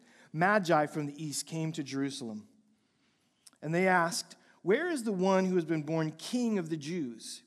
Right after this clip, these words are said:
"We saw his star when it rose, and we have come to worship him." When King Herod heard this, he was disturbed, and all of Jerusalem with him.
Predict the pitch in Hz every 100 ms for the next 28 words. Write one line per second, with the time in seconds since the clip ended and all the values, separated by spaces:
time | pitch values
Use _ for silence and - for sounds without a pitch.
0 | _ _ _ _ _ 170 202 - 233 240
1 | 214 190 - 220 214 208 180 165 147 156
2 | 190 175 165 170 156 170 170 170 160 139
3 | 180 175 135 - 107 101 _ _ _ _
4 | _ _ _ _ - _ _ _ - 185
5 | 190 180 180 - 240 240 190 220 180 156
6 | 160 - 269 262 127 123 123 - - _
7 | _ _ _ _ _ 156 139 127 131 120
8 | - - 123 101 90 _ - _ _ _
9 | _ _ _ _ _ 190 208 185 185 196
10 | 160 170 190 185 175 165 180 - 139 117
11 | 113